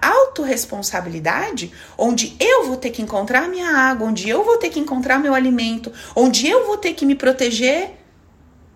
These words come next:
do exército, porque quando ele tava lá debaixo da escravidão, ele, bem ou mal, tinha proteção, ou ele era o cara que tinha uma arma, pelo menos pra se proteger do inimigo.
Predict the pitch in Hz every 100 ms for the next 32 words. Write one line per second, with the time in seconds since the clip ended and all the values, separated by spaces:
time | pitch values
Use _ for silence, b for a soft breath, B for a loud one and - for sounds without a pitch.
0 | - 180 262 202 202 226 370 403 415 -
1 | 415 - B B 233 247 240 220 202 208
2 | 196 190 170 165 165 160 165 - 151 -
3 | 156 156 165 269 480 311 B B - 220
4 | 220 - - 175 156 233 247 220 202 262
5 | 523 - 285 233 - 196 - - 262 403
6 | 539 453 302 330 269 262 220 214 - 240
7 | 208 233 349 - 247 208 190 214 262 -
8 | - - 392 415 349 370 466 622 508 214
9 | 170